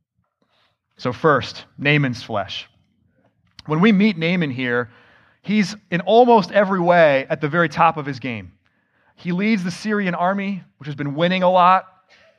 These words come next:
He's a great man. He's highly favored by the king. In verse one, we actually learn this is because God has given him victories. God is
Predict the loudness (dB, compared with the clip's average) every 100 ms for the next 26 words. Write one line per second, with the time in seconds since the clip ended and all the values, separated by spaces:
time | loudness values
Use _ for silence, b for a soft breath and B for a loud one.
0 | b b b -6 -4 -4 -2 0 0 -2
1 | -2 0 -2 -6 -2 0 0 -4 -6 -6
2 | -4 -2 -2 -2 -8 -8 -8 -8 -10 _
3 | _ _ _ _ _ _ _ _ _ _
4 | -4 2 2 0 0 0 2 -2 -2 -6
5 | -4 -4 -4 -6 -8 -8 -6 -8 -2 2
6 | 4 4 0 -8 -2 -2 -2 -6 -6 -8
7 | -12 -18 _ -2 -2 -2 -12 -12 -10 0
8 | 2 2 -2